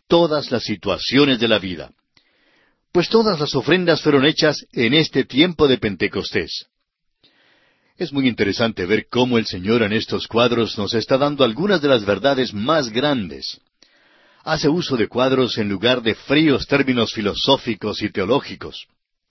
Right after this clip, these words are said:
Veamos ahora el versículo veintiuno de este capítulo veintitrés de Levítico.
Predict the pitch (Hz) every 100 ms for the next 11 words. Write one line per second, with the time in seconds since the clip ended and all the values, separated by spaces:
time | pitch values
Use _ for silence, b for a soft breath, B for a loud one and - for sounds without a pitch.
0 | b b b b b - 185 147 117 107
1 | 107 117 95 87 - 123 107 90 85 -
2 | 123 98 85 92 107 92 85 107 110 95
3 | 85 78 - 80 95 92 87 82 82 95
4 | 78 -